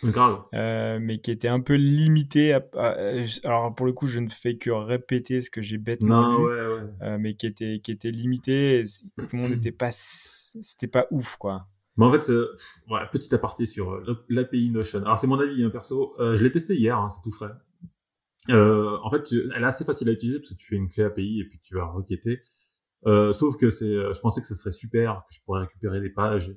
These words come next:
Speaker 1: et, euh, le contenu de la page, mais en fait, c'est pas aussi simple. Euh, il faut l'I D de la page.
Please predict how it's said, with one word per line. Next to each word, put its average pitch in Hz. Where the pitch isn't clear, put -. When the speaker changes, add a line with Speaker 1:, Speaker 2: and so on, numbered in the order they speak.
Speaker 1:
et, 95
euh, 87
le 85
contenu 110
de 101
la 95
page, 117
mais 98
en 101
fait, -
c'est -
pas 127
aussi 120
simple. 113
Euh, 98
il 98
faut 113
l'I 117
D 123
de 110
la 104
page. 123